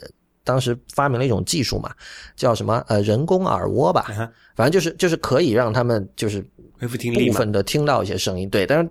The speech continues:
Speaker 1: 他们不喜欢这种东西，他们说：“你不要，我不要恢复听力，我用手语很好，而且我，我喜欢我们现在的状态。”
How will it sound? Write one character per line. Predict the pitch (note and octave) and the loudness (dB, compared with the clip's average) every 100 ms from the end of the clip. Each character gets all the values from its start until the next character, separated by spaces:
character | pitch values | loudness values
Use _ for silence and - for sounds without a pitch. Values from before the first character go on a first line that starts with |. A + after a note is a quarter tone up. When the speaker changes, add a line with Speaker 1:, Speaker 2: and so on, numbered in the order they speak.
| - - | -6 -2
Speaker 1:
他 | G#3 | 0
们 | G#3 F#3+ - | 2 0 -2
不 | C4+ | 0
喜 | - E2+ | 0 -2
欢 | F#2 G2+ | -4 -4
这 | G2 | -6
种 | E2+ | -8
东 | F2 | -6
西， | |
他 | G2+ | -4
们 | E3+ | 0
说 | F#3 | 0
：“你 | C#3 | 0
不 | G#2 A2 | 0 0
要， | A2 | 2
我 | A2 | 0
不 | G2 | 2
要 | C3 F4 | 2 2
恢 | - | 0
复 | F2+ | -4
听 | F2+ - - | -8 -14 -16
力， | - _ _ _ _ _ _ _ | -20 _ _ _ _ _ _ _
我 | B2 A#2 A2+ - _ | 0 2 2 -2 _
用 | - F#3 | 0 2
手 | B2+ D#3+ | 4 4
语 | A#2 | 2
很 | G2 A2 | 0 -2
好， | G2+ - | -4 -4
而 | - | 0
且 | A#2+ | 2
我， | G#2+ | 2
我 | G2 C#3 | 2 2
喜 | - F#2+ | 2 0
欢 | A2+ | 2
我 | A#2 | 0
们 | F2+ | -2
现 | G#2 | -2
在 | F#2+ | -2
的 | F2 | -4
状 | - - | -6 -10
态。” | - | -12